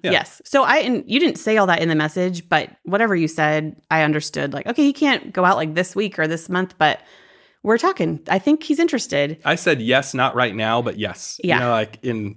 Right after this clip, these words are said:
Speaker 1: some other words,
Speaker 2: So I was
Speaker 1: but
Speaker 2: feeling hopeful. And then within a week or so, it just, we stopped sending messages back and forth. And I decided to hang back because it felt like the ball was in your court. I had made it very clear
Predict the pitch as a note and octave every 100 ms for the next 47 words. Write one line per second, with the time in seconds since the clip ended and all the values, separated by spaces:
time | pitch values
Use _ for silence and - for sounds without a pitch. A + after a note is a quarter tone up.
0 | - - - G2 F#2 F3 - B3 D#4 D#4
1 | D4+ A#3+ F3+ E3 E3+ - F#3+ G3+ G#3 G#3
2 | G3+ G3+ G3+ G#3 A#3 B3+ A#3+ G3+ G#3+ A3+
3 | - D#3+ D#3 D#3 - D#3+ D#3+ E3 D#3 -
4 | - E3 E3 D#3+ D3+ - - - _ -
5 | E3 D#3 D#3 F3 F#3 F#3 F3+ G3+ G3 G3
6 | A3 - - _ _ _ _ _ F3+ F3
7 | E3 F3+ G3 E3 D3+ D3+ D#3 D#3+ D3+ D3
8 | C#3+ - - D#3 - D3 D#3 - D#3 -
9 | D3+ D3 D#3 D#3 D3 D3+ D3 D3+ D3 D#3+
10 | D3 - - - D#3+ D#3 D#3 D3+ D3+ D#3
11 | D#3+ - D#3+ D#3 D#3+